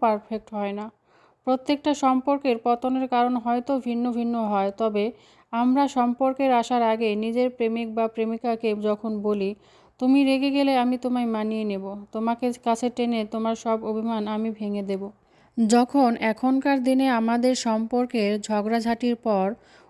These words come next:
অভিমান প্রবল থেকে প্রবলতর হয়, আমরা কি কোনোদিনও প্রেমিক অথবা প্রেমিকাকে দেওয়া এই প্রতিশ্রুতি করে দেখি?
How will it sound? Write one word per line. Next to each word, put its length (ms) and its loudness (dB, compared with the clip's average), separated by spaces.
অভিমান 480 4
প্রবল 380 2
থেকে 420 0
প্রবলতর 760 0
হয়, 300 2
আমরা 320 0
কি 140 -4
কোনোদিনও 600 0
প্রেমিক 520 4
অথবা 460 0
প্রেমিকাকে 720 -2
দেওয়া 260 2
এই 180 0
প্রতিশ্রুতি 760 -2
করে 280 0
দেখি? 340 -2